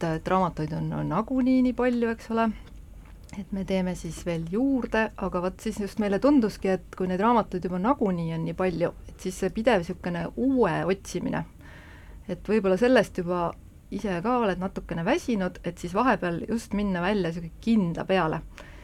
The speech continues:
Et noh, et need raamatud on ikkagi tõesti juba sellised, mis on, äh, a-, aeg on näidanud, et noh, need jäävad.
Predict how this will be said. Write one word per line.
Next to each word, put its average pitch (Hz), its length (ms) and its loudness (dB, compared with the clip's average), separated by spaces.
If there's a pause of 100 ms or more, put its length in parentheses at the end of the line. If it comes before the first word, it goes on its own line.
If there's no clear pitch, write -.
(120)
Et 180 200 -6
noh, 180 120 -2
et 175 140 -4
need 202 240 4
raamatud 190 380 2
on 180 120 0
ikkagi 175 240 -2
tõesti 190 320 2
juba 170 120 -6
sellised, 175 440 0
mis 170 240 -6
on, 170 240 -2
äh, 165 380 -4 (100)
a-, 175 200 -2 (100)
aeg 196 260 2
on 170 120 -2
näidanud, 170 460 0
et - 340 -8
noh, 180 220 -4
need 175 400 -4 (120)
jäävad. 180 520 0